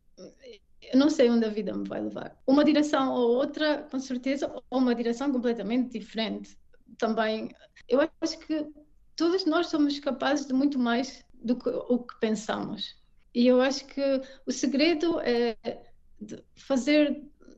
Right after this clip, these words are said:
de situações que não são confortáveis para nós, fazer o melhor delas. E, e eu acho que com isso a gente pode se surpreender bastante. Eu acho que, hum, o futuro me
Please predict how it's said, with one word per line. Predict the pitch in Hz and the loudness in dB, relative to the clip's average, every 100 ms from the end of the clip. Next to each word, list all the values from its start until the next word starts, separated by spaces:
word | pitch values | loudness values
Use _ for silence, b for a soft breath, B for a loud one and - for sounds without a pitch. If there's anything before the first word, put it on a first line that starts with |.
| _ - - - - | _ -20 -20 -20 -16
de | 226 233 | -8 -4
situações | 285 269 277 - 294 302 294 | -4 -2 -2 2 4 4 2
que | - | 0
não | 262 | 0
são | 262 285 | 0 0
confortáveis | 277 277 262 247 262 285 294 302 | -2 -4 -4 -2 0 2 0 -2
para | - 247 | -2 0
nós, | 240 294 381 - - - - - - - | 0 0 -2 -6 -16 -20 -20 -20 -20 -6
fazer | 269 254 269 | -2 2 4
o | |
melhor | 247 220 202 202 | 4 6 4 4
delas. | 196 - - 190 - _ _ _ 226 | 0 -6 -8 -12 -18 _ _ _ -2
E, | 240 226 - - | 0 0 -8 -10
e | 240 | 0
eu | 247 240 | 2 2
acho | 247 - | 0 -4
que | - _ | -16 _
com | 269 262 | -2 2
isso | 302 277 | 2 2
a | |
gente | 247 240 | 0 0
pode | - 220 | 0 -4
se | - | -4
surpreender | - 226 220 208 202 | -6 -4 -4 -4 -4
bastante. | 208 - 185 190 - - - - - _ - - - - | -6 -8 -8 -8 -12 -16 -14 -14 -16 _ -20 -20 -20 4
Eu | 240 233 | 6 6
acho | 247 247 | 4 0
que, | - | 0
hum, | 226 214 226 226 220 - - - | -2 -2 -2 -2 -4 -10 -12 -6
o | |
futuro | 240 277 - 349 339 294 | -2 -2 2 4 4 4
me | 262 240 | 2 0